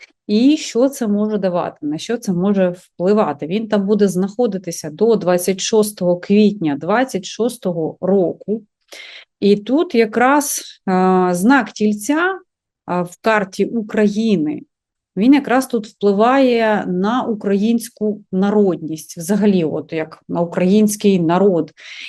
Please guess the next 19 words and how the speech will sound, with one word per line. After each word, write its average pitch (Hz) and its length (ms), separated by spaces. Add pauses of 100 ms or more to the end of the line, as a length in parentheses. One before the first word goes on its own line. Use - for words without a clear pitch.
(140)
І, 180 540
звісно, 214 420
він 294 160
тут 214 340
буде 220 300
вводити 196 840
певні 196 580
зміни 220 560
саме 208 400
для 190 200
українців, 214 720
які 180 300
знаходяться 214 720
десь 220 320
за 202 140
кордоном, 170 600
в 160 140
інших 240 360
країнах. 185 520